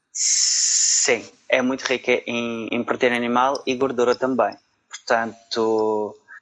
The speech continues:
as pessoas gostam muito de fritar, gostam muito de fritos, gostam muito de peixes,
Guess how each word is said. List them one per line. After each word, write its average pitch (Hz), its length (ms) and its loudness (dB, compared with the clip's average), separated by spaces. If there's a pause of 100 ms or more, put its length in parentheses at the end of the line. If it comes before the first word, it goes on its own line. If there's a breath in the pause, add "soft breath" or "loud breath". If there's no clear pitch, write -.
(240)
as 117 220 -2
pessoas 117 320 0
gostam 123 440 0
muito 117 440 -6
de 120 100 0 (560)
fritar, 123 540 0 (920)
gostam 120 280 -2
muito 117 220 -6
de - 80 -10
fritos, 127 680 -2
gostam 117 360 -2
muito 110 340 -6
de 113 100 -2 (840)
peixes, - 540 -2